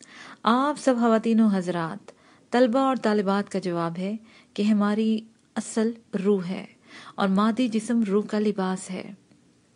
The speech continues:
यानी हमारे मादी जिस्म की हैसियत एक लिबास की है जो रूह ने पहना हुआ है। जब तक रूह इसे पहने रहती है,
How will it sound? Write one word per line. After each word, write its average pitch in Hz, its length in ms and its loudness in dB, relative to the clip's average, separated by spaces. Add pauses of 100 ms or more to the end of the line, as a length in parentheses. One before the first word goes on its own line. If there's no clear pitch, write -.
(240)
यानी 190 320 0 (320)
हमारे 254 380 4
मादी 220 320 4
जिस्म 214 300 0
की 208 120 0
हैसियत 190 580 -2
एक 196 160 0
लिबास 185 440 -4
की - 140 -8
है 185 300 -10 (440)
जो 247 180 0
रूह 247 260 -2
ने 247 120 2
पहना 185 360 -2
हुआ 180 240 -6
है। 185 300 -8 (920)
जब 196 160 -2
तक 202 180 0
रूह 240 220 2
इसे 262 160 0
पहने 208 300 2
रहती 180 360 -4
है, 185 280 -4